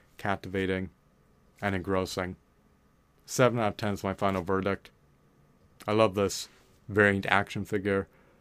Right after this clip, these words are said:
of Bowser, since he resembles his Super Mario Brothers movie counterpart. However, the price point is steep,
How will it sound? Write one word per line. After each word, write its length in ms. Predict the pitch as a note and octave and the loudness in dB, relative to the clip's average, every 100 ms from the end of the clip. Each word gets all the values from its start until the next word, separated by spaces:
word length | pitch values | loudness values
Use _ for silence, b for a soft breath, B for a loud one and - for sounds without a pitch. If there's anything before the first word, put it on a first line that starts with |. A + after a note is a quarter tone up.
| b | b
of 140 | F#2 - | -12 0
Bowser, 580 | G2 G2 F2 G2+ F#2+ - _ _ _ _ _ _ _ - | 2 2 0 -2 -4 -8 _ _ _ _ _ _ _ -10
since 300 | - G#2 - | -4 -2 -2
he 100 | G2+ | -2
resembles 760 | G2 F2+ G#2 F#2 G2 F#2+ F#2 - B B | -2 -2 -2 0 0 0 -4 -14 B B
his 460 | G2+ F#2 F2+ E2+ - _ _ _ _ _ _ _ _ _ _ _ - | -4 -2 -2 -8 -16 _ _ _ _ _ _ _ _ _ _ _ -10
Super 260 | - G#2 | -6 0
Mario 320 | G2+ F#2+ F#2+ | 0 2 0
Brothers 580 | F2 F#2+ F2+ F2+ F2+ - - _ _ _ _ _ _ _ _ _ _ _ | 0 -2 0 -4 -4 -10 -16 _ _ _ _ _ _ _ _ _ _ _
movie 320 | G#2+ G2 G2 | -2 0 0
counterpart. 800 | F#2 A2 G2+ G2 F#2 G2+ G2 - - _ _ _ _ _ _ _ _ _ _ - | -4 -2 -2 -2 0 2 2 -2 -14 _ _ _ _ _ _ _ _ _ _ 0
However, 260 | A#2 G2+ | 2 2
the 100 | G2 | 0
price 340 | F#2+ - A2 G#2+ | -2 0 0 0
point 220 | G#2+ F#2+ | -4 -2
is 100 | F#2 | -4
steep, 440 | - A2 G2+ G2 | -4 -2 -2 -2